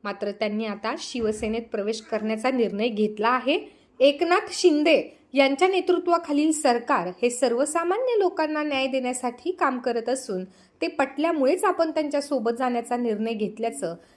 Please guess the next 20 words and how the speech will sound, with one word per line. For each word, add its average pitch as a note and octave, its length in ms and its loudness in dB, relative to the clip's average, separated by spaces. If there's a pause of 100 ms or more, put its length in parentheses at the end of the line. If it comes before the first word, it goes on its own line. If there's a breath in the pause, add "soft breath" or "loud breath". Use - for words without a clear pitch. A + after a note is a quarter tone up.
(120 soft breath)
यावेळी A#3 460 2
बिर्जे C4 420 4
यांनी F#3+ 280 -2
सांगितलं. G#3+ 600 0 (600)
अनिता A3 340 0
बिर्जे G#3 380 2
यांच्या A#3+ 380 2
शिवसेना B3 600 -2
प्रवेशामुळे B3 760 0 (340 soft breath)
स्वर्गीय C4+ 440 4
आनंद C4+ 400 2
दिघे B3+ 380 4
यांच्या C4+ 320 2
विचारांवर C4 640 0
चालणाऱ्या C4+ 500 0
शिवसेनेला A#3 720 -2 (360 soft breath)
नवीन B3 420 2
बळ F#3+ 220 4
मिळाले C4+ 400 2
आहे. G#3+ 500 -2